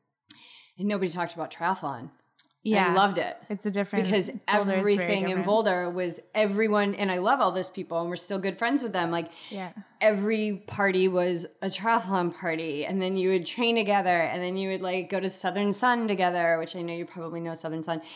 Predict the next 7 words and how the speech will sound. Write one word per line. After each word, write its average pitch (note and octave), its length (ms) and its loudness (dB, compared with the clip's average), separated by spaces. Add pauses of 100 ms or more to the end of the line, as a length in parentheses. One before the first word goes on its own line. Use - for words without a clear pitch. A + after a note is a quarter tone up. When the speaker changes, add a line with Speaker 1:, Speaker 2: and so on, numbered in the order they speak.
(120)
Speaker 2:
Mm. F#3+ 240 -4
Speaker 1:
And, A3 480 4
um, G#3 320 4 (340)
and G#3 160 -2
then G#3 220 2
you G3+ 240 2
would, F#3+ 380 2